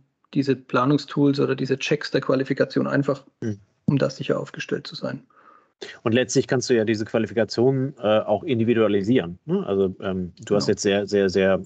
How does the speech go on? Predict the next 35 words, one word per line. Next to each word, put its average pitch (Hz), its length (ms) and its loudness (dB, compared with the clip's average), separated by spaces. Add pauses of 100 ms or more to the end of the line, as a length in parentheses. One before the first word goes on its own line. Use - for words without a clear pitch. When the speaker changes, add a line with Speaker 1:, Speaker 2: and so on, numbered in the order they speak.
Speaker 2:
oder 95 220 0
wir 104 80 4
haben 107 80 0
uns 107 220 -4
bisher 113 480 0
an, 95 200 -4
an 95 200 -8
G 107 160 0
fünfundzwanzig, 104 760 -4
an, 98 220 -4
äh, 95 100 -4
Staplerscheinen 107 600 0
oder 90 140 0
sonst 110 220 0
irgendwas 117 300 2
gehalten. 113 380 -2 (420)
Ähm, 98 300 -2
du 101 80 -6
kannst 110 240 -2
die 113 40 -2
natürlich 104 360 0
dann 101 180 -2
halt 90 140 -4
auch 92 180 -4
eben 101 260 -2
entsprechend 95 460 -2
ganz, - 440 -4
ganz 101 180 -4
passend 117 320 -2
auf 92 100 0
deine 92 220 -2
Logistik 107 440 -2
hinstellen, 82 440 -2
ne? 127 100 0
Also, 92 240 0